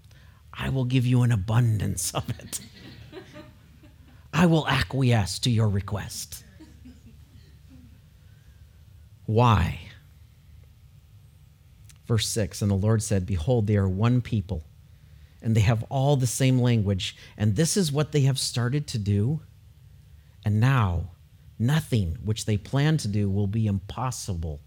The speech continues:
for them.'" This is kind of the terrifying part. Left to our own devices,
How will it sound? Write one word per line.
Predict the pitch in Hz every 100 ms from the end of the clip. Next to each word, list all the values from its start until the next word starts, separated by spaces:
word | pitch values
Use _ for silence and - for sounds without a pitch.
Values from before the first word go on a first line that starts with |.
| - - -
for | - 92
them.'" | 85 - - - - - - - - - - - - - - - - - - -
This | 139 147
is | 180 139
kind | - 127
of | 123
the | 117
terrifying | - 156 143 - 107 101 92
part. | - 107 85 - - - - - - - - - - - - - - - -
Left | 123 160 -
to | 151
our | 135 -
own | 156 135
devices, | 113 135 156 151 120 117 113 - -